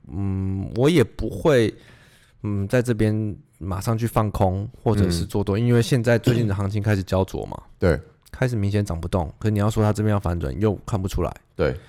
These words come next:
Speaker 1: 嗯，所以我会不建议在这边做太多的大动作。
Speaker 2: 嗯。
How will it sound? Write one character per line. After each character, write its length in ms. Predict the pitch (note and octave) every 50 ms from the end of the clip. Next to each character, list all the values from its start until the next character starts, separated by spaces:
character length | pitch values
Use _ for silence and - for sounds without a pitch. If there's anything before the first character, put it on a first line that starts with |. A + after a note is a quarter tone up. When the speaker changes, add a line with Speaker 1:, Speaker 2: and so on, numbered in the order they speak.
| - - - - - _ _ -
Speaker 1:
嗯， 280 | - F2 F2+ E2 D#2+ D#2
所 240 | - - - G#2 G#2
以 240 | G2+ G2 F#2+ F2 F2
我 360 | - - - F2 F2 E2 D#2
会 120 | - G#2+ G#2+
不 180 | - - E2+
建 200 | E2 - F#2 F#2
议 60 | F2+ F2
在 80 | E2+
这 100 | F2 F#2
边 160 | F2 F2 E2+
做 220 | E2 - E2+ D#2 D#2 - _ _ _ _ _ _
太 280 | - - - G#2+ G#2+ G2
多 220 | - - E2 E2+
的 80 | F2+ D#2+
大 160 | D2+ F2 F#2
动 160 | - F#2 F#2
作。 200 | F#2 G#2+ A2 - - - _ _ _ _
Speaker 2:
嗯。 360 | F2 E2+ E2 D#2+ D2+ D2